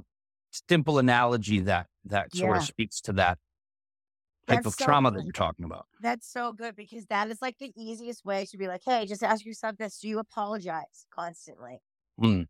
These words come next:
Speaker 2: Constantly for everything. I apologize to people that bump into me. I apologize for, I apologize to objects that I bump into, like a table.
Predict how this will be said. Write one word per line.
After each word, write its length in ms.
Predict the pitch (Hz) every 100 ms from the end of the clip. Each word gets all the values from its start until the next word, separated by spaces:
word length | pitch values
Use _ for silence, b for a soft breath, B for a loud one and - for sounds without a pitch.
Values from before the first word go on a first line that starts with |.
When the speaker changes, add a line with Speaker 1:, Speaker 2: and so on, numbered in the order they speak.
| -
Speaker 2:
Constantly 760 | 220 226 233 190 117 135 110 _
for 80 | 214
everything. 320 | 233 233 208 -
I 120 | 233
apologize 480 | 277 277 277 254 247
to 40 | -
people 200 | 233 220
that 100 | 180
bump 200 | 185 185
into 120 | 190
me. 160 | 190 156
I 100 | 139
apologize 540 | 127 147 160 170 170
for, 240 | - 175 175 _ _ _
I 180 | - 202
apologize 920 | 262 - 254 285 262 208 - 165 -
to 100 | - -
objects 600 | 175 196 - 147 143 -
that 160 | 160 165
I 160 | 208
bump 240 | 190 190 151
into, 360 | 147 - 123
like 120 | 143 170
a 60 |
table. 480 | - 202 202 143 -